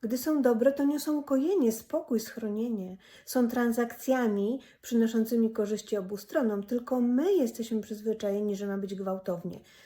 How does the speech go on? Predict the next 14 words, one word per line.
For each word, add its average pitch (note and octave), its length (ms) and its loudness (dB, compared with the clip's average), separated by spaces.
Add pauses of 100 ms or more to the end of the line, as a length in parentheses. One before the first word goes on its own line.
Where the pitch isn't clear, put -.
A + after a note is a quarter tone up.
(140)
na A#3+ 160 6
zabój, G3 480 0 (240)
bo A3 120 6
inaczej B3 440 4
to A#3 120 2
nie A#3 220 6
miłość, F#3+ 440 -2
to A3+ 80 -2
nie A#3 200 6
życie. G3 380 -8 (100)
A B3+ 40 -12
kto A3+ 180 -12
tak G3+ 200 -8
postanowił? F#3+ 600 -12